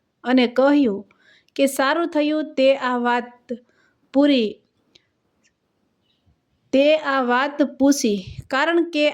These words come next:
આ હવેલીનું એક રહસ્ય જે આજ સુધી અકબંધ છે એ મારા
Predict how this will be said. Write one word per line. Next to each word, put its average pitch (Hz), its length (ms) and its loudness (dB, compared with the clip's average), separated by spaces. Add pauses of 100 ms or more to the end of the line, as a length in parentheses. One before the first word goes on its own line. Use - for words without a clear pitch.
(100)
આ 269 180 0
હવેલીનું 262 600 0 (160)
એક 302 220 0
રહસ્ય 247 560 2
જે 220 240 2 (240)
આજ 277 240 -2
સુધી 233 540 -2
અકબંધ 233 540 0
છે 214 240 -2 (560)
એ 311 140 0
મારા 302 420 0